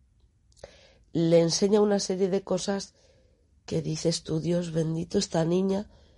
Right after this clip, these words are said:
pero claro, luego la oyes hablar porque ella está contando, pues cómo echa de menos a, a este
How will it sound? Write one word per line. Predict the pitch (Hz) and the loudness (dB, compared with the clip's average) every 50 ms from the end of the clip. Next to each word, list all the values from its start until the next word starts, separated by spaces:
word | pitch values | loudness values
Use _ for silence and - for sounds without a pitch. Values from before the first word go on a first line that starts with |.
| - _ _ _ | -20 _ _ _
pero | - 160 143 151 - | 2 2 2 2 2
claro, | - 269 320 349 294 165 160 | 0 0 0 2 2 0 0
luego | - - - - 294 277 | 2 0 -2 0 0 0
la | 254 247 247 240 | 0 2 2 2
oyes | 247 247 220 226 220 - - | 2 2 2 2 2 2 0
hablar | 202 196 226 240 233 220 208 208 - | 0 0 0 0 0 0 0 -2 -6
porque | - - - - 170 | -12 -18 -6 -4 -2
ella | 160 165 156 | 0 0 -2
está | 160 - - - - | -2 -4 -8 -4 -2
contando, | 143 147 160 151 170 180 170 165 151 156 160 202 - - _ _ - - _ _ _ _ _ _ _ _ _ _ _ _ _ _ | -2 -2 -2 -2 0 0 0 0 0 -2 -4 -4 -8 -14 _ _ -20 -20 _ _ _ _ _ _ _ _ _ _ _ _ _ _
pues | - - - | -12 -12 -6
cómo | - - 226 254 302 | -2 -2 0 0 0
echa | 311 285 - - - 170 | -2 -4 -4 -4 0 2
de | 170 156 | 2 2
menos | 175 220 233 202 165 139 - - - | 2 2 2 0 0 -2 -4 -4 -6
a, | 120 113 - - _ _ _ _ _ _ _ - _ _ _ | -6 -8 -8 -12 _ _ _ _ _ _ _ -20 _ _ _
a | - 135 139 | -12 -10 -6
este | 156 143 - - - - 151 143 135 135 131 123 | -4 -4 -4 -6 -4 -2 0 0 0 0 -2 -6